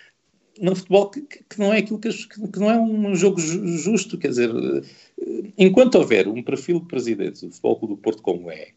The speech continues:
e do Benfica como é, eh,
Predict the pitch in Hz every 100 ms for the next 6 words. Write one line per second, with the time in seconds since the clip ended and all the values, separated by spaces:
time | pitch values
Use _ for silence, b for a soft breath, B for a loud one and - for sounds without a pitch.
0 | _ _ _ _ - 120 123 123 101 98
1 | 98 110 101 101 117 - _ _ _ _
2 | _ _ - - - -